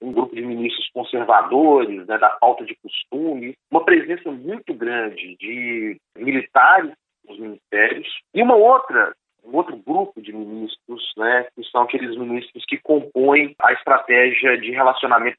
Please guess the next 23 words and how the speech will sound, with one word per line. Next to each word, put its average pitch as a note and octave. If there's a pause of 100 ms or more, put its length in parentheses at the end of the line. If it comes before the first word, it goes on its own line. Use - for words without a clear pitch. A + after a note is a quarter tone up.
(100)
do A#2+
governo A#2
federal A#2+
com A#2+
o A2+
poder B2+
legislativo, C3+
né, G2+
que - (100)
forma C3
a A#2 (100)
coalizão A#2 (140)
presidencial. A2+ (260)
Aquilo D#4
que D4
a A#2+ (120)
crítica -
que -
ele A2+
mesmo A2+
fazia A2+
seria A#2
o -